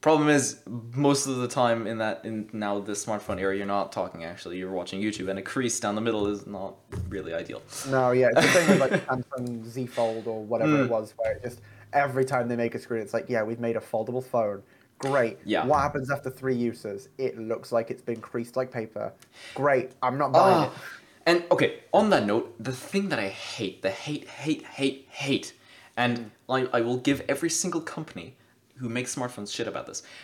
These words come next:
Speaker 1: because every single new phone that comes out has a hole in the screen. Why?
Speaker 2: What?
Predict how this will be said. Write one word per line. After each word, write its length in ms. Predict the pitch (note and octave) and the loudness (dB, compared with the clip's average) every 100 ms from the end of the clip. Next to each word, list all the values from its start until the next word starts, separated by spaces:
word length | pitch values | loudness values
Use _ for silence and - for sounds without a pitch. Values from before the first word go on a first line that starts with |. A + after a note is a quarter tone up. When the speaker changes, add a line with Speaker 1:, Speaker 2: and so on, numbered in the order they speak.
| - | -6
Speaker 1:
because 380 | A#2+ C#3+ B2+ - - _ | -2 0 0 -4 -20 _
every 400 | C3 E3+ G3+ G#3 | 0 0 0 -2
single 520 | G3+ - - B3+ C#4+ B3+ | 0 0 2 2 2 0
new 180 | A#3 | -2
phone 240 | A3+ G#3 F3 | -4 -4 -2
that 100 | C#3+ | -4
comes 240 | D3+ C#3 | -4 -4
out 180 | G2 - - | -4 -4 -12
has 220 | - C3 | -4 0
a 60 | D3 | 0
hole 380 | D3 - B3+ E3 | 0 2 2 2
in 80 | F#2+ | 0
the 60 | |
screen. 320 | - - - - _ _ _ _ _ _ _ _ - - _ _ - | -6 -8 -10 -12 _ _ _ _ _ _ _ _ -20 -20 _ _ -6
Why? 400 | D3+ C4 A3 - - _ _ _ _ _ | 4 6 6 4 -6 _ _ _ _ _
Speaker 2:
What? 220 | E3 F3+ | -4 -4